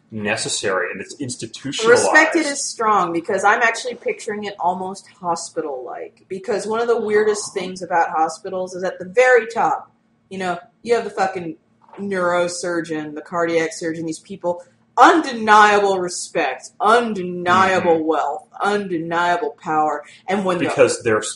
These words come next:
Speaker 1: they're at the top of the heap.
Speaker 2: They're at the very
Speaker 1: Yeah.
Speaker 2: top, and people are like, "Oh shit, here he comes." And, you know, it's like, "Oh, here comes Thognor the Mighty. Oh, fuck, dude, can I touch your beard?" Like,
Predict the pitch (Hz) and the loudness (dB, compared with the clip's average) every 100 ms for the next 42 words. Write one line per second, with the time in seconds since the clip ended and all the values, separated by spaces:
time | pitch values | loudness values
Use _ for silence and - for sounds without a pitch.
0 | 117 113 110 101 104 98 90 - - 226 | -2 2 4 2 -2 -6 -6 -6 0 2
1 | 220 208 196 185 214 226 220 233 196 185 | 4 2 -2 -2 0 2 2 4 2 2
2 | 208 247 202 175 - 233 277 - - 311 | -8 -4 -2 -2 0 -2 -2 -8 -6 0
3 | 254 233 240 247 254 254 262 240 240 - | 0 0 -4 -4 -6 -4 -4 -4 -8 -20
4 | _ - 247 240 226 220 208 - 226 220 | _ -12 -4 0 0 -2 -4 2 2 4
5 | 233 240 240 - - - - 269 262 262 | 2 0 -8 -12 -16 -12 2 8 10 10
6 | 262 240 226 226 214 214 233 240 233 208 | 6 2 4 4 2 2 4 4 2 -4
7 | 226 240 - - _ - 302 240 - - | 2 2 2 -4 _ 4 6 6 0 -8
8 | 220 214 220 233 226 233 233 247 226 214 | -4 -4 -6 -4 -2 -2 -2 -4 -4 -10
9 | - 233 233 233 - _ - 233 | -8 -4 -2 -4 -6 _ 2 2